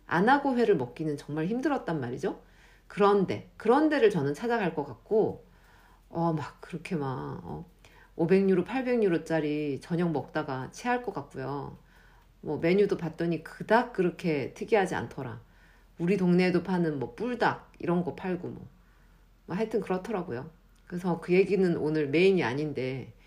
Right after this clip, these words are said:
제가 그 가격에 너무 놀란 나머지 잠시 좀 공유를 해봤습니다. 비교에 관한 얘기가 나와서 얘기를 하고 싶은 게 뭐냐면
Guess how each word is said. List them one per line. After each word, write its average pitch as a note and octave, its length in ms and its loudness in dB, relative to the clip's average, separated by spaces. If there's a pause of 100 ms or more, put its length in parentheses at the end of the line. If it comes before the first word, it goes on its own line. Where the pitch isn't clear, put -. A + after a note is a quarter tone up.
(220)
제가 D3+ 300 -2
그 E3+ 100 -6
가격에 E3+ 500 2
너무 D#3 240 0
놀란 D#3 360 2
나머지 C#3 640 -4 (300)
잠시 D#3 380 -6
좀 C3+ 200 -6
공유를 E3+ 440 2
해봤습니다. F#3 680 -8 (320)
비교에 A3 560 2
관한 E3+ 320 0
얘기가 C#3+ 300 -2
나와서 D3+ 760 -4 (200)
얘기를 D#3+ 320 -2
하고 G#3+ 160 -4
싶은 G3+ 260 -6
게 E3+ 80 -4
뭐냐면 C3+ 500 -6